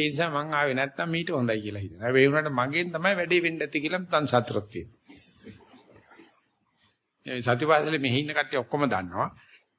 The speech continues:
මේ අලුතෙන්ම ආපු කෙනෙක් ඉන්නවා නම් මතක තියාගන්න කවදාකවත් ඕක පළවෙනි දවසේම අහුවෙන්නේ නැහැ. මේක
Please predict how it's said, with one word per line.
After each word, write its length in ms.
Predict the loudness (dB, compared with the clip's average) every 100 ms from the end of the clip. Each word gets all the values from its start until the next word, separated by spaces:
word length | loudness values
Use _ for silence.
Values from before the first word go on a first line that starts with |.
| _ _ -6
මේ 240 | -2 -2 -2
අලුතෙන්ම 460 | -2 -2 0 2 4
ආපු 200 | 4 4
කෙනෙක් 320 | 0 0 0
ඉන්නවා 280 | -4 -2 -2
නම් 140 | 0 0
මතක 260 | 2 2 4
තියාගන්න 460 | 2 4 2 4 2 -2 -16 -20 _ -6
කවදාකවත් 800 | 0 2 2 4 6 6 2 4
ඕක 220 | 0 4 2 0 -6 -6
පළවෙනි 440 | -2 0 0 0
දවසේම 340 | 0 0 -2
අහුවෙන්නේ 420 | 0 2 2 0 -2
නැහැ. 220 | -4 -4
මේක 220 | -4